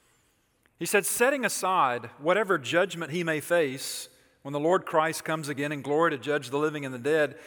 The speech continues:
and he has to explain why he could not bring himself to utter the name of Jesus for terror of the associate dean." He says, "I can't help wondering what would happen if the Christians of America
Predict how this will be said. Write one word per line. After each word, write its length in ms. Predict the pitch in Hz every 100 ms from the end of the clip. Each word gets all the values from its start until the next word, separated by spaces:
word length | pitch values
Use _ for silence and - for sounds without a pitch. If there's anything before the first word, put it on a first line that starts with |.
| - -
and 80 | 151
he 60 |
has 120 | 170 -
to 60 |
explain 520 | 147 - - 160 175 156
why 140 | 147
he 60 | 143
could 160 | 143
not 220 | 139 151
bring 140 | 151 156
himself 340 | 143 156 143
to 140 | 143 131
utter 180 | 156
the 120 | 147 135
name 260 | 147 147
of 80 | 123
Jesus 360 | 143 160 139 -
for 140 | 139
terror 380 | - 160 165 156
of 100 | 131
the 80 | 131
associate 640 | 123 156 156 143 139 117
dean." 460 | 143 160 113 135 151 _ _ _ _ _ _ _ _ _ _ _ _ _ _ _ _ _ -
He 80 | 156
says, 200 | 190 175
"I 120 | 175
can't 320 | - 247 277
help 240 | 196 190 196 - -
wondering 640 | 143 196 254 165 131 127 151
what 220 | 247 285
would 100 | 254
happen 560 | - 185 170 123 120 131
if 240 | 147 -
the 80 | 143
Christians 640 | - 214 269 - 247 196
of 100 | 165
America 600 | 139 143 151 143 - 127